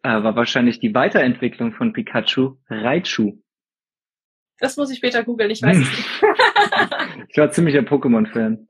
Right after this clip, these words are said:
Speaker 2: Ja?
Speaker 1: Ja, und Fjalle mag's natürlich auch, da bin ich dann jetzt nochmal reingetaucht, obwohl bei ihm gerade auch Dragon Ball ganz hoch im Kurs ist.
Speaker 2: Ja, ich hab gehört, dass jetzt ganz, ganz viele Sachen irgendwie wiederkommen, <laughs>
Speaker 1: Mhm.
Speaker 2: sozusagen.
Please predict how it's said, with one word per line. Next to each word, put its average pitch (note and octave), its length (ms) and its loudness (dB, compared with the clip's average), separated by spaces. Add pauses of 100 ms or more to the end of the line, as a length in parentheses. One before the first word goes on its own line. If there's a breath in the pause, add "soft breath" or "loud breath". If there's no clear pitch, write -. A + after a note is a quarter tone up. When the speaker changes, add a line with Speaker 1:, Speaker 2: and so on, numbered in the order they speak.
(120)
Speaker 2:
Ja? C4+ 280 0 (680 loud breath)
Speaker 1:
Ja, C#3+ 200 4
und D3 140 2
Fjalle D#3 320 0
mag's C3+ 260 -2
natürlich B2+ 380 -8
auch, A#2+ 260 -6
da A#2 120 -8
bin A2 120 -8
ich B2 120 -4
dann A#2 160 -2
jetzt A2+ 180 -6
nochmal A2 280 -8
reingetaucht, A2 540 -6
obwohl A2 280 -4
bei A2 100 0
ihm A2+ 180 -2
gerade G#2+ 320 -2
auch A#2 180 -10
Dragon A2+ 240 2
Ball G#2+ 200 -2
ganz G#2+ 240 -8
hoch G#2+ 160 -6
im G#2+ 80 -4
Kurs A2+ 260 -6
ist. - 240 -20 (180)
Speaker 2:
Ja, A#3+ 100 -6
ich D4 100 -8
hab F4 120 -4
gehört, C#4+ 220 -8 (520)
dass C#4+ 100 -20
jetzt B3+ 160 -10
ganz, B3+ 140 -10
ganz C4 160 -12
viele B3 180 -6
Sachen C4+ 240 -4
irgendwie A#3+ 260 -10
wiederkommen, - 920 -2
<laughs> - 20 -6
Speaker 1:
Mhm. B2 180 6
Speaker 2:
sozusagen. G3 720 2